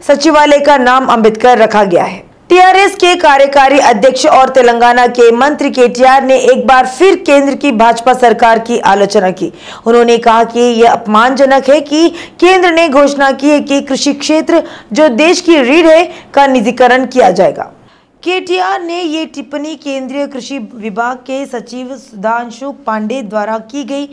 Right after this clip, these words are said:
घोषणा का हवाला देते हुए की कि अनाज संग्रह को नुकसान हो रहा है,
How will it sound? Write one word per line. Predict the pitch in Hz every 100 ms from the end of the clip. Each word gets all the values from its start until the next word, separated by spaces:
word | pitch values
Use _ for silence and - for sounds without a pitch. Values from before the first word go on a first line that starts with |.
| - - -
घोषणा | 262 359 - 349
का | 339 320
हवाला | 277 247 247 254
देते | 226 226 254
हुए | 247 247 247 - _ _ _ _ _ _ _ _ _ _
की | - 370
कि | 370 320 370 381 - _ -
अनाज | 269 294 285
संग्रह | 277 - 247 247 262
को | 254 262
नुकसान | 269 233 - 233 233
हो | 202 214
रहा | 196
है, | - -